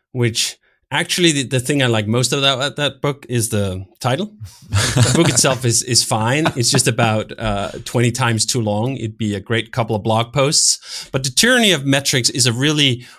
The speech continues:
wonderful point in the sense that there's so much stuff that's really important you can't measure. There's no way of doing that. There's no way of finding the numbers. There's no way of setting up the experiment.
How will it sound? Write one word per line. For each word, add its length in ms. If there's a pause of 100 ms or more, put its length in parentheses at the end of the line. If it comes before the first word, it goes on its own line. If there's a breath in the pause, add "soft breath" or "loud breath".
(100)
wonderful 560 (220)
point 340
in 120
the 80
sense 640 (320 loud breath)
that 480
there's 180
so 260
much 380
stuff 420
that's 180
really 440
important 600
you 120
can't 440
measure. 480 (360)
There's 140
no 100
way 400
of 140
doing 220
that. 140
There's 140
no 120
way 300
of 100
finding 480
the 80
numbers. 320
There's 180
no 80
way 260
of 100
setting 340
up 140
the 100
experiment. 760